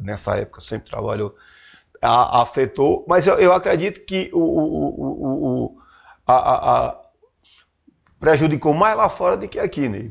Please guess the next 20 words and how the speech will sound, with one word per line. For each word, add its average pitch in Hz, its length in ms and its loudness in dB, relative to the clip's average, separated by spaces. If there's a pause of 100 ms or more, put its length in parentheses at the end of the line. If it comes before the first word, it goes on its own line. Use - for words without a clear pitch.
Porque 127 440 -4
o, - 440 -2
o, - 20 2
o 214 40 0
produto 160 440 0
aqui 143 160 -6
que 143 80 -6
a 139 40 0
gente 131 160 -4
trabalhava, 135 540 2
ele 196 120 -2
é, - 340 2
é - 20 4
muito 170 400 0
diferente, 117 480 -2
você - 120 -14
tá 113 140 -12
entendendo? 110 200 -6
A 107 40 -4
gente, 120 280 -8